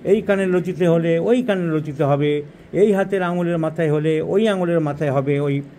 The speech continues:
একটুখানি মোটামুটি মিল থাকে। ছুরির ক্ষেত্রে এরকম কোনো মিল নেই। মেন ডিফারেন্স যেটা হবে,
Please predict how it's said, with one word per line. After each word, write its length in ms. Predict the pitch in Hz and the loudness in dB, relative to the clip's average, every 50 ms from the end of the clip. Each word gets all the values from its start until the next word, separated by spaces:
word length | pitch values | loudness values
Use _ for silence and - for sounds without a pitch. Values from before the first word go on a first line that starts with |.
| - - - - - 147 | -20 -20 -20 -12 -8 -6
একটুখানি 460 | 139 - - 151 - 147 139 139 135 | -6 -4 -4 -4 -2 -2 0 0 0
মোটামুটি 520 | 127 127 131 127 139 131 131 123 131 135 | 0 0 0 0 0 0 -2 -2 -2 0
মিল 260 | 120 117 151 185 180 | 0 2 2 2 0
থাকে। 440 | - - 165 160 160 160 156 160 165 160 - - - - - - | 0 -2 -2 -2 0 0 -2 -2 -2 -4 -8 -14 -16 -14 -14 -14
ছুরির 320 | - - 196 214 247 240 - | -6 -4 -2 0 0 -2 -2
ক্ষেত্রে 520 | - 190 - - - 147 139 135 135 135 - - - 143 - - | -4 -6 -8 -6 -4 -2 0 0 0 -2 -4 -6 -8 -6 -4 -2
এরকম 380 | 139 131 131 - 143 127 120 110 - | -2 -2 -2 0 -2 -2 -2 -2 -4
কোনো 200 | 131 123 123 123 | -4 -4 -2 0
মিল 340 | 117 120 120 120 127 123 117 | 0 0 0 0 -2 -2 -4
নেই। 400 | 113 113 113 117 131 135 123 101 - - - - - - - - - - - | -4 -4 -4 -4 -4 -4 -6 -6 -6 -6 -8 -8 -6 -6 -6 -6 -8 -6 0
মেন 320 | 139 135 160 226 269 262 247 | 4 6 6 6 6 4 2
ডিফারেন্স 380 | 262 247 - 247 247 240 233 | 0 2 2 2 2 2 2
যেটা 240 | 220 220 - 214 190 | 2 2 2 2 2
হবে, 420 | 180 185 170 185 185 190 196 208 | 2 2 0 0 0 0 -2 -4